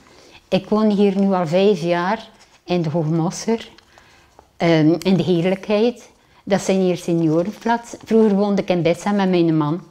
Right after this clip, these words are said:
Maar mijn man is toen ziek geworden. En, eh, naarmate hij meer hulp nodig had, ehm,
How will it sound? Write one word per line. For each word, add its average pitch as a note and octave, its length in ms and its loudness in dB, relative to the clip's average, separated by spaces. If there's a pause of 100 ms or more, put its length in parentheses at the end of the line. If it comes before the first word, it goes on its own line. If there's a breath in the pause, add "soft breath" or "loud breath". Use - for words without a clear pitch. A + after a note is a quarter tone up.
(560 loud breath)
Maar F#3 180 2
mijn F3+ 260 2
man G3 200 0
is G3 140 -6
toen F#3+ 180 2
ziek G#3+ 240 -2
geworden. G#3+ 500 2 (720 soft breath)
En, F#3 320 0
eh, E3+ 220 2
naarmate F3 480 -2
hij F#3+ 200 0
meer E3 340 0
hulp F#3 260 -2
nodig F3+ 380 -2
had, F3+ 360 -6 (680 soft breath)
ehm, E3 420 2